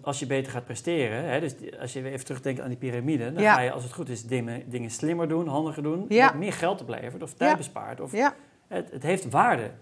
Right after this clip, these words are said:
Speaker 2: Ja.
Speaker 1: En als je, als je je best doet en met die manager nadenkt over hoe je die directie duidelijk kunt maken, wat die waarde is,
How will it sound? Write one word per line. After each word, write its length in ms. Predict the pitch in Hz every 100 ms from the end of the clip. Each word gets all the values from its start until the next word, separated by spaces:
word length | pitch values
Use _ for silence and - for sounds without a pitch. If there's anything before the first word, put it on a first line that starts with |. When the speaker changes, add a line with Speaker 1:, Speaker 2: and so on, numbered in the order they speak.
| -
Speaker 2:
Ja. 220 | - 254 202
Speaker 1:
En 80 |
als 140 | 151 147
je, 420 | 156 151 151 147
als 180 | 151 147
je 140 | 151 139
je 60 |
best 280 | 131 185 202
doet 200 | 151 135
en 160 | - 139
met 100 | 139
die 100 | 135
manager 280 | 170 156
nadenkt 500 | 143 170 175 123 120
over 300 | - 139 127
hoe 180 | 127 131
je 60 | 135
die 120 | 131
directie 640 | 131 151 170 151 131 - -
duidelijk 420 | - 131 175 180
kunt 120 | 139 120
maken, 400 | 113 110 123 120 - _ _
wat 200 | 135 160
die 140 | 151
waarde 320 | 139 151 139 -
is, 540 | 294 220 - - -